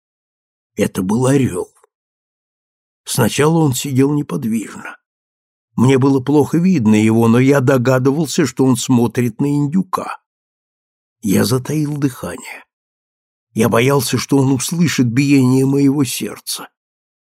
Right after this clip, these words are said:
Со мной было моё ружьё, и я мог бы легко его пристрелить, но Начитима объяснил мне, что тогда Пуаниу не возьмёт перьев.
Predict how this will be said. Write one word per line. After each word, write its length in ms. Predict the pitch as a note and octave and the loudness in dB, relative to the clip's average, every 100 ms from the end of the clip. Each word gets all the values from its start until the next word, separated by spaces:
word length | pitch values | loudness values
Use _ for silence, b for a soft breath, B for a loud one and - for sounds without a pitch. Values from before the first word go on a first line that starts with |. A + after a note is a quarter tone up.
| _ _ _ _ | _ _ _ _
Со 180 | - A#2 | -6 0
мной 260 | G#2+ C3 B2+ | 2 2 2
было 300 | B2+ C3+ C3 | 2 2 2
моё 300 | B2+ C3 B2+ | 2 0 0
ружьё, 540 | B2+ B2 B2+ G3+ C#3 | 2 2 2 4 4
и 100 | G2 | 2
я 220 | F#2 F#2+ | 2 2
мог 240 | F#2+ G2+ F#2+ | 2 0 0
бы 120 | G#2+ | 0
легко 360 | A2+ - B2 | 0 -2 0
его 260 | A#2+ B2 B2 | 2 2 0
пристрелить, 800 | B2 C3+ - D#3+ F3+ F#3+ E3+ - _ _ _ | 2 0 0 0 2 2 0 -2 _ _ _
но 220 | B2+ C3+ | 2 4
Начитима 720 | C3 B2 B2 B2 - D#3+ F3 | 4 4 2 -2 2 2 2
объяснил 640 | F#3 F3+ F3+ - B2+ G#2 F#2 | 2 2 2 2 0 0 0
мне, 220 | F2+ F2+ | -2 -2
что 240 | - B2+ | -4 -4
тогда 520 | G#2+ C3 A#2 A2 D3+ C#3+ | 0 0 2 2 2 2
Пуаниу 640 | B2+ A2 B2 C3+ D#3 F#3 | 2 2 4 4 4 6
не 120 | G3 F3+ | 6 6
возьмёт 600 | A#2 G2+ G2+ G#2 G#2+ - | 4 4 2 2 0 2
перьев. 600 | G3 B2+ F#2 - - | 2 2 -2 -12 -18